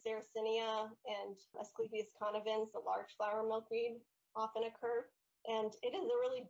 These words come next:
beautiful but diminutive plant that, again, is easy, easily overlooked. And so that, those are all of our species. I could talk about a lot of different, I could go off on a lot of tangents, but I wanted to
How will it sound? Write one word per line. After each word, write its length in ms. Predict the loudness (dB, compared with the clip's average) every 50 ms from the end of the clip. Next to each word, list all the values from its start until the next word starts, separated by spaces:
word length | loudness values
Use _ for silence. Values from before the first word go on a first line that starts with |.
| -8
beautiful 480 | -4 0 0 0 2 2 2 2 2 4 2
but 200 | 0 0 0 -2 -4
diminutive 640 | -2 0 0 2 4 4 4 4 2 -2 -8 -8 -8 _ -6
plant 280 | -4 -4 -4 -4 -6 -6
that, 200 | -6 -6 -6 -8 -10 -14
again, 280 | -12 -8 -6 -6 -6 -6
is 120 | -8 -12 _ -20
easy, 400 | -20 -20 -20 -20 -20 -20 -20 _ _ _ _ _ _ -10
easily 400 | -8 -8 -6 -6 -6 -4 -4 -2
overlooked. 720 | -2 -4 -4 -4 -6 -8 -6 -6 -6 -6 -6 -10 -16 -20 -20 _ _ _ _ -2 -2
And 120 | -2 0 2
so 320 | 4 4 4 4 4 0 -2 -6 -12 -18 _ _ _ _ -4
that, 320 | -2 0 0 0 -2 -4 -12 _ -4
those 200 | -4 -4 -2 -2 -2
are 80 | -4 -2 -2
all 160 | -2 -2 -2 -2
of 120 | -2 -2
our 120 | -4 -4
species. 720 | -4 -8 -16 -16 -14 -14 -14 -12 -12 -10 -8 -10 -10 -10 -6 -4
I 120 | -4 -4
could 280 | -2 -4 -8 -8 -10 -16 _ _ -6 -2
talk 320 | 0 0 0 0 -2 -4
about 400 | -2 0 2 2 2 2 0 0 -8 _ _ _ _ _ -6 -4
a 80 | -2
lot 320 | 0 2 2 4 4 4 4 2
of 80 | -2 -2 -6 -18 _ _ -20 -14
different, 400 | -8 -8 -8 -6 -6 -8 -6 -4
I 160 | -2 -2 -2
could 160 | -2 -4 -4 0
go 80 | 0
off 160 | 0 0 0
on 80 | 2 2
a 80 | 4 6
lot 220 | 6 4 4 2
of 80 | 0 -2
tangents, 560 | -2 -2 -2 -2 0 0 0 0 0 -4 -6 _ _ _ _ _ _ _ _ 0 2
but 240 | 4 4 4 2 0 0
I 80 | 0 2
wanted 240 | 2 2 0 -2 -4 -4
to 160 | 0 0 0